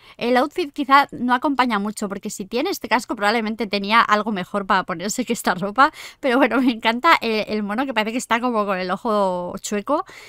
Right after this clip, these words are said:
y sacando la lengüita. Así que definitivamente ahí.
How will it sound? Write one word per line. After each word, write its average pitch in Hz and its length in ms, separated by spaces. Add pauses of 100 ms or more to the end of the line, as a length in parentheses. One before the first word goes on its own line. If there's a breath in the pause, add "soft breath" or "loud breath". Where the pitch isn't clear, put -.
(140 loud breath)
y - 80
sacando 226 320
la 233 100
lengüita. 196 540 (460)
Así 214 280
que 180 380
definitivamente 196 760
ahí. 180 300